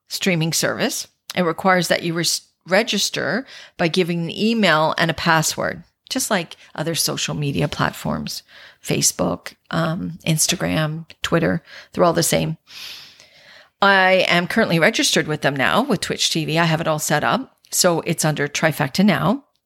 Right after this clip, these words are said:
easy to find. I'll be holding the book clubs every second Monday night at seven P M Eastern Standard Time. I will announce more details in two weeks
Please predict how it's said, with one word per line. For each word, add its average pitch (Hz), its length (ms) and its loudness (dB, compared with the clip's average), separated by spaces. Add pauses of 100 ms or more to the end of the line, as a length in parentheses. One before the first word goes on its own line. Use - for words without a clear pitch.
easy 156 280 -8
to 247 80 -4
find. 196 400 -4 (760)
I'll 165 120 0
be 165 120 0
holding 190 380 2
the 214 60 4
book 180 200 0
clubs - 360 0 (120)
every 208 520 2 (280)
second 285 680 0
Monday 202 340 4
night 170 580 -2 (600)
at - 240 2 (220)
seven 180 580 0 (120)
P 202 180 0
M 160 360 -2
Eastern 165 380 -4 (100)
Standard 151 540 -4
Time. - 380 -8 (580)
I 180 100 0
will 185 140 0
announce 175 400 2
more 208 220 4
details 185 500 0
in 156 80 -2
two 254 220 2
weeks 180 360 0